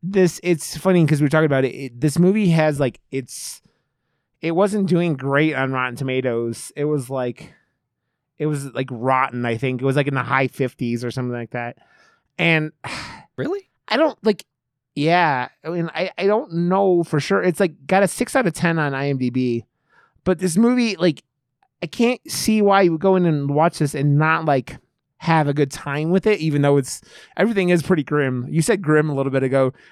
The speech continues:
Speaker 1: This movie is very grim. Like, this movie does not, like,
Speaker 2: Yeah.
Speaker 1: there are not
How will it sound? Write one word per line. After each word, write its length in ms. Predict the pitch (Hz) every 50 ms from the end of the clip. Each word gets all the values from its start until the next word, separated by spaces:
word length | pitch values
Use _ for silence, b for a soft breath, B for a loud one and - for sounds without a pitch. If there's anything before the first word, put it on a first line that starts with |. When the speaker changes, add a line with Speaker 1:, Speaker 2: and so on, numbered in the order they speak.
| b b b
Speaker 1:
This 200 | - 170 202 -
movie 260 | 190 214 175 165 147 135
is 100 | 123 113
very 260 | 120 131 131 127 123
grim. 240 | 110 135 127 120 117
Like, 140 | 120 123 123 127
this 180 | 170 196 156
movie 260 | 170 185 180 170 170
does 240 | 151 - 139 135 123
not, 340 | 131 143 143 143 147 139 127
like, 320 | 135 131 123 110 - - -
Speaker 2:
Yeah. 360 | 101 87 80 78 76 73 78 - _ _ _
Speaker 1:
there 140 | - 175 208
are 80 | 220 208
not 420 | 202 202 214 220 233 233 226 220